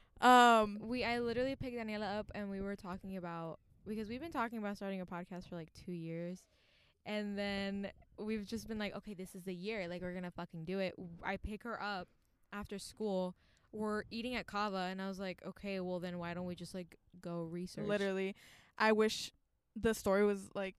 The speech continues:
Speaker 1: more exciting, but that's
Speaker 2: Yeah.
Speaker 1: literally what happened, and now we're here,
Speaker 2: 'Cause we've been
Speaker 1: and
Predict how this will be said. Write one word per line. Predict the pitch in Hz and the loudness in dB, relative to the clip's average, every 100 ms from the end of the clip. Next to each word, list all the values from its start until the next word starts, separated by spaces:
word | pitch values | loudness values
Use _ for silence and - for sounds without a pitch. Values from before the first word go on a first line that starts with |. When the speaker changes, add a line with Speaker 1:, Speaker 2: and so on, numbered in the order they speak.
| - | -10
Speaker 1:
more | 214 208 208 | -6 -4 -4
exciting, | 202 - 196 214 220 | -4 -2 0 2 2
but | 214 208 | 2 4
that's | 208 190 175 | 4 2 -2
Speaker 2:
Yeah. | 202 | 2
Speaker 1:
literally | 226 233 226 | 8 8 8
what | 208 - | 4 4
happened, | 202 190 208 214 226 | 4 2 2 0 0
and | 214 208 | -2 -2
now | 202 190 | 0 2
we're | 190 190 | 2 0
here, | - 185 185 196 214 | -2 -2 2 2 0
Speaker 2:
'Cause | 240 | 0
we've | 214 | 0
been | |
Speaker 1:
and | 214 | 0